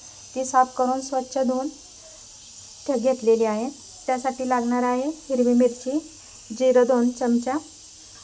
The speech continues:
लसूण दोन गड्डा, बेसन पीठ, तांदळाचं पीठ,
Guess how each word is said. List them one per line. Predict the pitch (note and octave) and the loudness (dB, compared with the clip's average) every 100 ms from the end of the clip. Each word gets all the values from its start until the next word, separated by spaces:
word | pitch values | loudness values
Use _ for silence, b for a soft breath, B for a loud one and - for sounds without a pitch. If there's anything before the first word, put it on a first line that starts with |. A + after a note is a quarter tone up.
| - | -2
लसूण | B3 B3 C4 B3+ | 0 0 0 2
दोन | B3+ A#3+ A#3+ | 4 6 6
गड्डा, | A3+ A#3+ D#4 - - - - - - - - - - - - - - - - - - - - - A#3+ | 6 4 2 -6 -18 -18 -18 -18 -18 -18 -18 -18 -18 -18 -18 -18 -16 -16 -16 -16 -16 -16 -16 -10 8
बेसन | B3 A#3+ C4 B3 | 8 10 2 2
पीठ, | C4+ D#4 - - - | 0 -2 -2 -14 0
तांदळाचं | B3+ A#3 A3+ A#3 B3+ | 2 4 4 2 0
पीठ, | C4 D#4 | 0 0